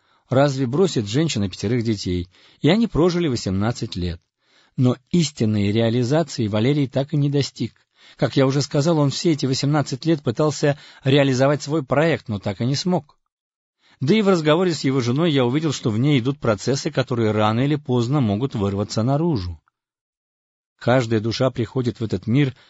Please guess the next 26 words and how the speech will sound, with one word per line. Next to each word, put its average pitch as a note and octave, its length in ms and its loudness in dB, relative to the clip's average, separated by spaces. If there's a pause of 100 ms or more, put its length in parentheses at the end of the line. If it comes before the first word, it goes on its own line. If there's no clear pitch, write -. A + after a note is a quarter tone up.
(180)
реализовать A2+ 640 0
себя, B2+ 460 0
а B2 80 -6
не A2+ 180 -2
жертвовать A2 520 -2
собой G#2 300 -2
ради F#2+ 200 -2
другого. F2+ 540 -6 (500)
Когда B2+ 300 0
душе C#3 240 0
надоест B2 480 0
такая G#2+ 340 -2
жизнь, C#3 280 0
она A2+ 200 0
вырвется A#2+ 480 0
из G2+ 120 0
этого F#2+ 260 -4
круга D#3+ 420 0 (220)
и B2 80 2
может D3+ 260 2
даже F3 240 0
вообще F#3 400 0
уйти D3+ 380 0
из G#2 80 0
земной G2 320 0
жизни. E2 440 -8